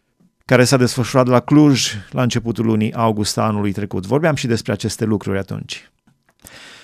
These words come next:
În luna septembrie a anului trecut, două mii douăzeci și doi, vorbeam împreună cu profesor doctor Vasile Astrăstoae, fost, uh, rector al Universității de Medicină din Iași și președinte al Colegiului Medicilor din România.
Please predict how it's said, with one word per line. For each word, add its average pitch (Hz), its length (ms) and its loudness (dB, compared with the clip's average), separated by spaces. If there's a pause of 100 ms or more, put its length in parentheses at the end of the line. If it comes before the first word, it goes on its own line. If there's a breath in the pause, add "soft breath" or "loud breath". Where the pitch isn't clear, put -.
(480 loud breath)
În 160 120 6
luna 202 180 4
septembrie 185 500 4
a 143 100 6
anului 156 280 4
trecut, 151 400 2
două 139 220 6
mii 139 100 2
douăzeci 135 260 4
și 139 80 -2
doi, 139 160 6
vorbeam 123 340 4
împreună 131 380 2
cu 123 100 -2
profesor 127 480 2
doctor 139 340 2
Vasile 117 340 2
Astrăstoae, 135 920 2
fost, - 520 -2
uh, 117 220 4
rector 135 360 2
al 113 120 4
Universității 117 680 2
de 117 80 2
Medicină 113 480 2
din 107 180 0
Iași 117 460 0
și - 220 -4
președinte 120 480 -2
al 120 100 4
Colegiului 113 520 2
Medicilor 113 500 0
din 107 120 -2
România. 135 420 2